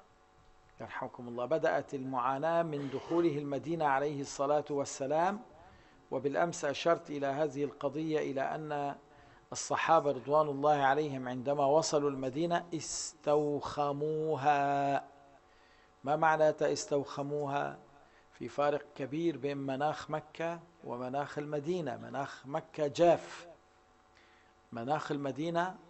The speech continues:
فيه رطوبة عالية وحمى، تنتشر فيها الحمى،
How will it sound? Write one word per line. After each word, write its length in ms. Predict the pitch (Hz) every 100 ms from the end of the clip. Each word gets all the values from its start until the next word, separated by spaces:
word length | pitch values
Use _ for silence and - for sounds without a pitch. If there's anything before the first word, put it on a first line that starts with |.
| -
فيه 340 | - 139 135
رطوبة 480 | 135 143 151 165 151
عالية 460 | 147 131 165 170 170
وحمى، 540 | 151 - 190 165 131 - - - - - - - - -
تنتشر 720 | 139 127 170 170 - 156 151
فيها 320 | - 151 143
الحمى، 720 | 143 - 165 160 139 117 101